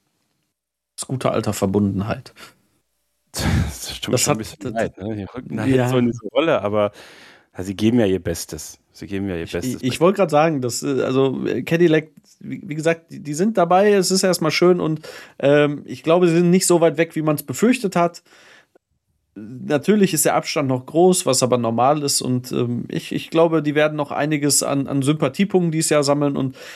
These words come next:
Speaker 1: ich glaube, wenn es so passieren sollte, irgendwann im Laufe der Saison, dass sie mal irgendwie einen Punkt ergattern, dann werden wir beide hier auch, äh,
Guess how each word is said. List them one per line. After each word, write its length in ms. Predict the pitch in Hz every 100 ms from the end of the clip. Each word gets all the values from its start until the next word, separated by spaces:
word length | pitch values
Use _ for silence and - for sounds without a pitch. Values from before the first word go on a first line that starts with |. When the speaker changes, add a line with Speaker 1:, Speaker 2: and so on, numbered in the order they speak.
| -
Speaker 1:
ich 140 | - -
glaube, 240 | 156 127
wenn 180 | 165 269
es 100 | 262
so 100 | 233 220
passieren 440 | 196 - 202 196
sollte, 260 | 180 190 -
irgendwann 300 | 202 190 170
im 80 |
Laufe 240 | 160 156 156
der 80 | 151
Saison, 240 | 147 147
dass 160 | 139 -
sie 80 |
mal 180 | 147 147 -
irgendwie 600 | 262 269 220 196 202 196
einen 180 | 180
Punkt 240 | 165 170 165
ergattern, 500 | 143 147 151 143 135
dann 200 | 135 131
werden 220 | 135 135
wir 100 | 135
beide 220 | 131 127
hier 240 | 127 123 -
auch, 320 | 120 120 -
äh, 380 | 120 120 120